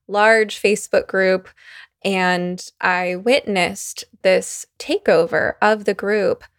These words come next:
by a handful of activists who seemed to feel that it was their job to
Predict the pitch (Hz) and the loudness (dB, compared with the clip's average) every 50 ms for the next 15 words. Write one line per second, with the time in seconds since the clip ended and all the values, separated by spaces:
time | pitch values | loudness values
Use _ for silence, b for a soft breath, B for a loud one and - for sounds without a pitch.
0 | _ _ _ _ _ _ _ _ - 214 196 196 202 202 196 196 196 190 190 190 | _ _ _ _ _ _ _ _ 2 4 4 4 4 2 0 0 -2 -2 -4 -4
1 | 202 - - - _ _ _ - - 202 202 202 208 208 208 214 226 240 247 - | -4 -4 -6 -8 _ _ _ -2 0 0 0 0 0 -2 0 0 0 -2 -4 -2
2 | - 247 240 247 240 247 240 240 226 220 226 196 190 - _ - 196 208 180 180 | 0 2 4 6 4 4 2 0 0 0 2 2 0 0 _ -4 -2 -2 -2 -2
3 | - - - - - - - 214 196 190 185 185 196 202 - _ _ _ _ _ | -2 -8 -12 -12 -12 -4 -2 -2 0 0 -2 -4 -4 -8 -10 _ _ _ _ _
4 | _ _ _ - - - 254 254 269 269 - 247 226 220 208 - - - _ - | _ _ _ -6 -2 0 0 2 2 2 4 4 4 6 4 2 0 -2 _ 0
5 | 196 185 - - - - - 196 190 202 190 196 185 185 185 - 180 175 175 180 | 0 0 0 0 -2 -2 -2 -2 -4 -2 0 0 0 2 2 2 0 2 2 2
6 | 190 196 202 - - _ - - - 202 196 196 190 196 190 - | 2 0 -2 -4 -8 _ -8 -6 -4 -2 -2 -2 -2 -4 -4 -6